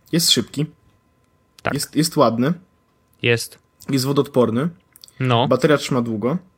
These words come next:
Speaker 2: Mhm.
Speaker 1: Nakładka, która jest w środku, jest okej.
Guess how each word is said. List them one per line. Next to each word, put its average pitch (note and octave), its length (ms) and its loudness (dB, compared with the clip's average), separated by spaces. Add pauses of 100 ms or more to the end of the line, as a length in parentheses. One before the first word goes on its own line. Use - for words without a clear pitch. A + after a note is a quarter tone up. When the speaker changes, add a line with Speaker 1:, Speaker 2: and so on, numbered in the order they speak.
(260)
Speaker 2:
Mhm. C3+ 600 -2
Speaker 1:
Nakładka, D3 600 0
która C3+ 260 -2
jest C3+ 160 -2
w - 40 -12
środku, B2 520 -4 (300)
jest C#3+ 520 -2 (400)
okej. D#3 640 0